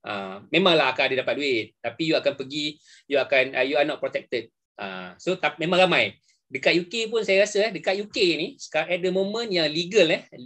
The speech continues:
legal Malaysian dekat U K ni, um, more than seventy thousand.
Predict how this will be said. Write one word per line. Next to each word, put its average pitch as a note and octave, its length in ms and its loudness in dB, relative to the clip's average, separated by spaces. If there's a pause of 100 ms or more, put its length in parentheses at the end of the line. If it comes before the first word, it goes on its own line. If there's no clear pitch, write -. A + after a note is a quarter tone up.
(200)
legal G3 640 0
Malaysian E3 400 2
dekat E3 240 0
U F3 80 -6
K G3 80 2
ni, G3 320 -2 (160)
um, C3+ 320 -4 (160)
more F#3 240 4
than F3 160 4
seventy E3+ 400 0
thousand. D3+ 480 0